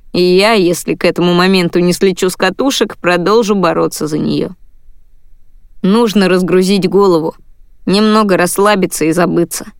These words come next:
Набираю Захара, но он не отвечает. Звоню еще пару раз, результат тот же. Придется идти проверенным и привычным путем.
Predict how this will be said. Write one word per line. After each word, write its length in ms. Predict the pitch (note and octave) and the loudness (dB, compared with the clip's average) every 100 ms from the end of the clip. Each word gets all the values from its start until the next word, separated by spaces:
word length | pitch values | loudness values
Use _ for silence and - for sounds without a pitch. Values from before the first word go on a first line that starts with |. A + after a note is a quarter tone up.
| - - - - - - - | -20 -20 -20 -20 -20 -8 -2
Набираю 540 | G3 G3 A3 G#3+ F3+ | 0 2 2 2 0
Захара, 480 | F3+ F#3 A3+ A#3+ A3 | 0 0 0 2 2
но 240 | G3+ F3 | 2 2
он 180 | F3 F3+ | 2 2
не 100 | F3 | 0
отвечает. 720 | F3 E3 D#3+ F3 D#3+ - - - - - - - | 0 -2 -2 -2 -4 -8 -18 -20 -20 -20 -12 -6
Звоню 420 | E3+ F3 F3 F3 | -2 0 0 0
еще 420 | E3+ E3+ - G3 | 0 -2 -2 -2
пару 280 | G3+ G#3+ G3+ | 0 0 2
раз, 380 | F#3+ F#3 - - - - - | 0 -2 -4 -14 -20 -20 -6
результат 580 | E3 E3 D#3 - - E3+ - | -2 -2 -4 -4 -4 -6 -4
тот 240 | E3 D3+ | -4 -2
же. 100 | - - - - - - - - - - - | -8 -14 -18 -20 -20 -20 -20 -20 -20 -20 -2
Придется 600 | G#3 A3 C4+ D4+ - F#3 | 0 2 2 0 0 0
идти 200 | F3 A#3+ | 0 -2
проверенным 800 | G3+ F3 F3+ G#3 G#3 F#3+ F3+ E3+ | 0 0 2 2 2 2 2 0
и 40 | |
привычным 520 | E3+ E3 F3 - F3+ F3 | 0 0 0 0 -2 -2
путем. 480 | D#3+ - D#3+ D#3+ | -4 -4 -4 -4